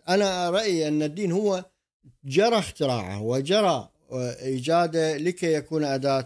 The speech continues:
بيد ال-، الجماعة البشرية. فالجماعة البشرية لم، آه، يعني ليس هو، آه، ليست عندما تأتي مثلًا حاكم أو سياسي ويستعمل الدين لأغراضه،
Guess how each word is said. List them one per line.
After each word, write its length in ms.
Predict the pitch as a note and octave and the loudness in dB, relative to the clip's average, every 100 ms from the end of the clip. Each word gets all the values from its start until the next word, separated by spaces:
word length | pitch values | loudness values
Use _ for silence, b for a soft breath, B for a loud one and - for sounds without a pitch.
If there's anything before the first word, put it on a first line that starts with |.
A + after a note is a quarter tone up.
| C3 | -4
بيد 360 | B2+ C3+ B2+ A#2+ A#2+ | -2 0 0 -4 -6
ال-، 260 | A#2+ A#2+ - b _ C#3 | -4 -4 -8 b _ -4
الجماعة 500 | C3 C3+ D3 D#3 B2+ | -2 0 2 2 -2
البشرية. 560 | A2 A2 A#2+ G#2 G2+ | -4 -6 -6 -6 -6
فالجماعة 460 | G2 C3 B2+ D#3+ G#3 | -6 -6 -4 -2 0
البشرية 640 | G3 E3+ E3+ E3 D#3+ D3+ b b _ - | 0 0 -2 0 -2 -4 b b _ -2
لم، 340 | D#3 G#3 G#3 - | 0 0 -4 -8
آه، 640 | E3+ D#3+ D#3 D3+ C#3 - C3+ | -2 0 0 -2 -4 -10 -6
يعني 360 | A#2+ B2+ C3 | -4 -4 -4
ليس 360 | C3+ F3 G#3 - | 0 0 2 0
هو، 440 | F3+ F3 E3 E3 - _ _ _ _ _ | 2 2 2 -2 -8 _ _ _ _ _
آه، 200 | C#3 C3+ | -2 -2
ليست 460 | C#3+ F3 G3 G3+ - _ | 2 2 2 -4 -10 _
عندما 360 | C#3 C#3 C#3+ C#3 | -6 -2 0 0
تأتي 320 | F3 D#3+ F3 | 0 -2 -2
مثلًا 640 | D#3 D3 D3 C#3+ C3+ C3 | -2 0 -2 -4 -8 -10
حاكم 420 | - D3+ A#2+ G#2+ - | -2 -2 -2 -8 -8
أو 120 | C3 | -6
سياسي 460 | B2+ D#3+ C3+ - A2+ | -2 0 0 -2 -4
ويستعمل 580 | C#3+ D3 G3 F3+ F3 | -2 0 -2 0 2
الدين 360 | D#3+ D3 E3 E3 | 2 0 0 2
لأغراضه، 680 | D3 C3+ C3+ B2 A2 G#2+ G#2 | 2 0 0 -2 -4 -6 -6